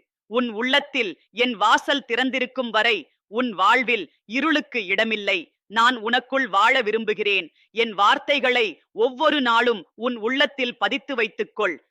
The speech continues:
உன் கைகள் சோர்ந்திருக்கலாம், ஆனால் நான் உன்னுடைய கரங்களை உயர்த்துகிறேன். உன் கண்கள் கண்ணீரால் நனைந்திருக்கலாம், ஆனால் அந்த கண்ணீரில் என் திருவுருவம் பிரதிபலிக்கிறது.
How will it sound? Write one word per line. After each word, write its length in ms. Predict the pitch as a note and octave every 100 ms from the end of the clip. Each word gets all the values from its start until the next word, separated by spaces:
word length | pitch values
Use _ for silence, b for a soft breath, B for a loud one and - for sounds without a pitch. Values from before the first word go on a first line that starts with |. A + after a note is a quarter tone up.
| _
உன் 180 | A3+ B3
கைகள் 460 | - A#3 D4 C#4+ G3
சோர்ந்திருக்கலாம், 880 | - A3+ B3+ B3 A#3 - A3 G#3 E3+ - _ F#3
ஆனால் 380 | A3+ B3 G3+ C#3 -
நான் 300 | G3 A#3 A#3+
உன்னுடைய 420 | G3+ B3+ C4 A#3+ G#3+
கரங்களை 480 | - G#3 C4+ B3+ A#3 F3
உயர்த்துகிறேன். 720 | F#3+ A#3 A#3 A#3 G3+ F#3 D#3 _ _
உன் 180 | A3+ B3+
கண்கள் 440 | - A#3+ C4+ C4+ G3+
கண்ணீரால் 600 | - G#3 B3+ C#4 B3+ G#3 D3+
நனைந்திருக்கலாம், 880 | F#3+ A#3+ C4 B3 A3 - G3+ F3+ C3+ _ -
ஆனால் 420 | G3 A3 A3+ F3 - -
அந்த 240 | A3+ A#3+ -
கண்ணீரில் 580 | - A3 C4 C4+ A#3+ F#3 -
என் 220 | G#3+ A3+
திருவுருவம் 600 | - A#3 G#3+ A#3+ B3+ A3
பிரதிபலிக்கிறது. 800 | - A3 C4 A#3+ - A3+ G#3+ F#3+